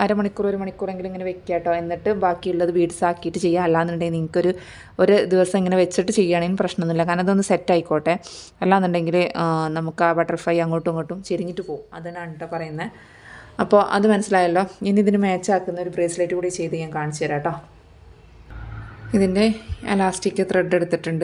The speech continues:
ഇത് കട്ട് ചെയ്തിട്ടൊന്നുമില്ല ഞാൻ. ആദ്യം കുറച്ച് ലെങ്ത്തിൽ ഇടട്ടെ, എന്നിട്ട് കട്ട് ചെയ്യാമെന്ന് കരുതി. എന്നിട്ട് ബീഡ്സ് നമുക്ക് കോർക്കാം ട്ടോ. അത്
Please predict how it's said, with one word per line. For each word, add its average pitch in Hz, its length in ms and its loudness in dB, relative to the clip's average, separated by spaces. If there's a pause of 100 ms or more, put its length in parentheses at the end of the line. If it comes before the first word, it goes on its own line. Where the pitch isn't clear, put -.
ഇത് 202 80 2 (300)
കട്ട് 185 200 -4
ചെയ്തിട്ടൊന്നുമില്ല 190 500 2 (100)
ഞാൻ. 170 120 -4 (680)
ആദ്യം 170 200 0 (160)
കുറച്ച് 214 300 0 (240)
ലെങ്ത്തിൽ 202 320 2 (260)
ഇടട്ടെ, 175 280 -2 (140)
എന്നിട്ട് 175 280 -4
കട്ട് 170 140 -4
ചെയ്യാമെന്ന് 165 280 -2
കരുതി. 156 220 -4 (220)
എന്നിട്ട് 190 280 -2
ബീഡ്സ് 170 320 -2
നമുക്ക് 165 300 -6
കോർക്കാം 147 340 -6
ട്ടോ. 165 80 -8 (960)
അത് 196 160 0